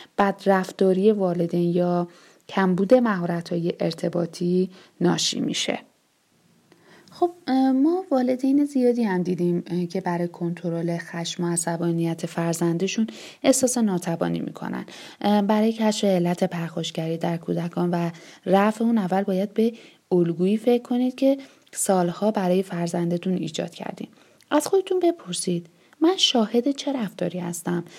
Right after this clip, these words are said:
و واکنشم به اون چیه؟" برای مثال، برخی از والدین به محض دیدن یا شنیدن مشکلی جلو میان و مشکل رو به جای کودک حل می‌کنن. شرایط وقتی بدتر می‌شه که با خشونت مشکلی رو حل می‌کنید.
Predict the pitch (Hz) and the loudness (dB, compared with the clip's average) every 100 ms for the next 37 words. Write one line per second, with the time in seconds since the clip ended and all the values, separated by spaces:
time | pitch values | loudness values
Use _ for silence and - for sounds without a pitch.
0 | - - 180 185 185 202 240 294 180 175 | -4 2 4 4 2 4 4 4 0 -2
1 | 165 165 170 - 180 175 - _ _ _ | -2 -2 -4 -4 -4 -6 -10 _ _ _
2 | _ 196 208 226 240 233 254 254 262 - | _ 2 4 4 2 0 0 0 -2 -2
3 | 262 247 202 185 180 233 226 180 190 220 | -4 0 0 0 0 0 0 0 0 -2
4 | - 233 202 175 170 170 170 - 175 170 | -2 -2 0 0 -2 -2 -4 -4 -2 0
5 | 170 170 175 170 - 190 208 247 - - | 0 0 0 -2 -4 0 0 0 -4 -20
6 | - - 240 240 254 262 247 196 185 - | -6 6 8 8 4 4 4 4 2 0
7 | 190 196 196 180 180 175 - 175 180 185 | 0 2 2 2 2 2 -2 -2 0 0
8 | 185 180 165 - 165 170 - - _ _ | 2 2 0 -4 -6 -4 -6 -10 _ _
9 | _ _ _ _ _ - 233 226 226 226 | _ _ _ _ _ 0 2 4 4 2
10 | 254 302 277 269 269 294 294 - - - | 0 -2 -2 -2 2 2 2 -4 -10 2
11 | 269 269 269 269 277 277 277 330 339 - | 2 4 2 4 4 2 0 0 -2 -6
12 | - - 175 208 190 214 196 - 202 254 | -20 0 6 6 6 2 2 2 4 4
13 | 247 180 170 - 175 175 170 170 180 170 | 2 -2 -2 -2 -2 0 -2 -4 -6 -8
14 | 170 170 170 170 | -8 -8 -8 -6